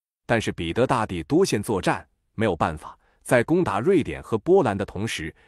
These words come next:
又在土耳其和高加索方面做大的措施。他只是在顿河河口建立起了几个孤立的港口，南俄的局势仍然很不安全，所以他果断地放弃了莫斯科。当然，面对西方的外交政策，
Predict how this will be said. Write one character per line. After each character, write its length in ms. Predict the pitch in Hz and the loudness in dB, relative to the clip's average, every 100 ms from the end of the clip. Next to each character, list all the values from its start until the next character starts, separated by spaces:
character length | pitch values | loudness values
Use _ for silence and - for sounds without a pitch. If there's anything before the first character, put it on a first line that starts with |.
| _ | _
又 180 | 175 160 | 4 4
在 160 | 131 | 4
土 200 | 117 - | 0 2
耳 140 | 135 90 | 2 2
其 240 | - 92 | -2 -6
和 140 | 110 110 | -4 -2
高 240 | 156 185 | 0 2
加 160 | 196 202 | 0 -4
索 180 | 147 | -6
方 200 | - 131 | -4 -2
面 180 | 143 139 - | 0 -2 -4
做 240 | - 220 | 0 2
大 180 | 240 190 | 2 -2
的 80 | 117 | -4
措 240 | 76 113 | -6 -4
施。 240 | 80 - 95 _ _ _ | -4 -6 -8 _ _ _
他 140 | 156 | -2
只 180 | 156 110 | 0 -2
是 140 | 107 | -2
在 160 | 143 135 | 0 0
顿 260 | - 233 151 | 2 0 2
河 160 | 151 | 2
河 220 | 151 147 | 2 0
口 280 | - - - - | 0 -6 -12 -16
建 200 | - 151 | -2 0
立 140 | 110 95 | 0 -2
起 160 | - | -6
了 100 | 85 | -6
几 200 | 95 - | -6 -6
个 120 | - 90 | -8 -6
孤 220 | 127 147 | -2 0
立 140 | 156 | 0
的 80 | 98 | 0
港 240 | 82 85 120 | -4 -6 -6
口， 260 | - - _ _ _ | -10 -14 _ _ _
南 200 | 123 180 | 0 2
俄 240 | 202 143 | 2 2
的 80 | 170 | 0
局 240 | - 202 | -2 -2
势 260 | 175 143 - _ | -2 -2 -6 _
仍 240 | 104 147 | -2 0
然 140 | 226 143 | 0 0
很 260 | - 69 | -4 -10
不 100 | - | -6
安 240 | - 120 127 | -2 0 -2
全， 200 | - - _ _ _ | -6 -12 _ _ _
所 160 | - | -6
以 60 | 85 | -6
他 160 | - 92 | -4 -6
果 280 | - 71 80 | -6 -8 0
断 200 | 190 160 | 0 0
地 120 | 90 | -2
放 280 | - 147 90 | 0 0 0
弃 180 | - 82 | -6 -6
了 100 | 73 | -6
莫 180 | 87 | -6
斯 160 | 69 82 | -8 -10
科。 220 | - 98 - _ _ _ _ _ | -6 -6 -8 _ _ _ _ _
当 140 | 107 | -4
然， 200 | 92 62 - _ _ - | -2 -6 -16 _ _ 0
面 180 | 135 113 | 2 4
对 160 | 104 | 2
西 240 | 104 - 165 | 0 -2 0
方 180 | 147 | 0
的 100 | 139 117 | 0 0
外 200 | 139 101 | 0 0
交 180 | 123 | -2
政 200 | 131 135 | -2 -4
策， 220 | 82 - | -6 -12